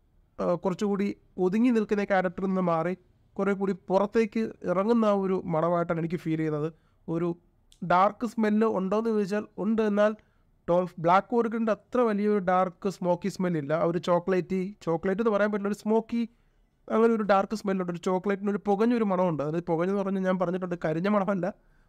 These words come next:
ഒരു സ്മോക്കി സ്മെല്ലുണ്ട്. ആ ഒരു ഇൻസെൻസിൻ്റെയൊക്കെ ആ നോട്ട് വരുന്നത്. അപ്പോൾ അത് ഇതിനകത്ത്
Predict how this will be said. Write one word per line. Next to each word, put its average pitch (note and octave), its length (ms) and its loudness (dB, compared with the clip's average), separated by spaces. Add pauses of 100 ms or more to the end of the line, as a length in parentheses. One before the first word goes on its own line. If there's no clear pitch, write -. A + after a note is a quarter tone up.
(120)
ഒരു F#3+ 160 2
സ്മോക്കി G#3 420 2
സ്മെല്ലുണ്ട്. F#3+ 380 -2
ആ D#3+ 80 -2
ഒരു D#3+ 120 0
ഇൻസെൻസിൻ്റെയൊക്കെ F#3 760 0
ആ F3 120 2
നോട്ട് D#3+ 260 -2
വരുന്നത്. C#3 280 -4 (320)
അപ്പോൾ G#3 240 4
അത് G#3 240 2
ഇതിനകത്ത് G#3 460 0